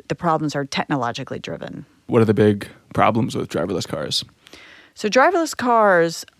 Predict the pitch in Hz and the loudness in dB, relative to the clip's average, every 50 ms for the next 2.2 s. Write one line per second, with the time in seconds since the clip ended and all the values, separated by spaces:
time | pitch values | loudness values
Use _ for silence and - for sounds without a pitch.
0 | _ _ - - 175 170 165 165 160 160 156 - - - - - - 208 190 190 | _ _ -2 0 2 2 2 2 2 0 -2 -6 -12 -14 -14 -8 -4 0 2 2
1 | 190 185 175 160 151 143 143 175 170 170 170 170 170 165 160 147 147 165 151 151 | 2 2 0 -4 -8 -6 0 0 2 2 2 2 0 -2 -2 -4 -4 -2 -2 -2
2 | 151 151 151 147 | -2 -2 -4 -6